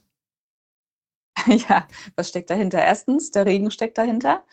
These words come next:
Und zweitens, wir haben ja einen Fünf-Tagestest. Äh, allerdings innerhalb dieser fünf Tage darf jedes Team nur drei Tage fahren.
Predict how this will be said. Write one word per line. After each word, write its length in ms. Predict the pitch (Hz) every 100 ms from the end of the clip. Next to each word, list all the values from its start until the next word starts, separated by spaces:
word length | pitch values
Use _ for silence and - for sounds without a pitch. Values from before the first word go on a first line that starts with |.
| - - -
Und 160 | 202
zweitens, 420 | 196 190 196 240 240
wir 80 |
haben 120 | 214 214
ja 80 |
einen 160 | 208 208
Fünf-Tagestest. 1040 | - 208 208 190 208 240 - 269 330 -
Äh, 40 | -
allerdings 1000 | 214 220 220 196 - - 214 202 240 -
innerhalb 340 | 214 220 214
dieser 200 | 214 208
fünf 240 | - 214
Tage 300 | - 202 208
darf 180 | 202 196
jedes 240 | 196 190 190
Team 220 | 220 202
nur 100 | 190
drei 220 | 190 196
Tage 340 | 202 151 156
fahren. 400 | 151 160 170 269